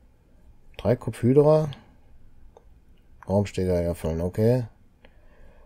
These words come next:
Wollen wir nicht. Traktorstahl-Upgrade, nee. Der Detektor ist jetzt auch nicht gerade hierfür wichtig. Ich glaube,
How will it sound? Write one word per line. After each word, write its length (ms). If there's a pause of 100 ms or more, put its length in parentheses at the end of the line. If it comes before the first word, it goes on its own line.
(360)
Wollen 160
wir 80
nicht. 380
Traktorstahl-Upgrade, 1120
nee. 360 (3000)
Der 60
Detektor 640
ist 120
jetzt 180
auch 160
nicht 200
gerade 240
hierfür 460
wichtig. 440
Ich 140
glaube, 600